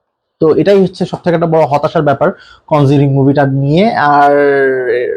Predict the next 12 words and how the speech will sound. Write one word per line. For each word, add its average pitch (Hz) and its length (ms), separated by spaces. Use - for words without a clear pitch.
এই 262 120
তো, 131 220
এই 156 140
ছিল 175 200
আমার 165 140
কনজিউরিং 151 460
নিয়ে 147 120
আমার 143 220
কিছু 135 240
থট, 156 240
কিছু - 180
সেন্স, 156 240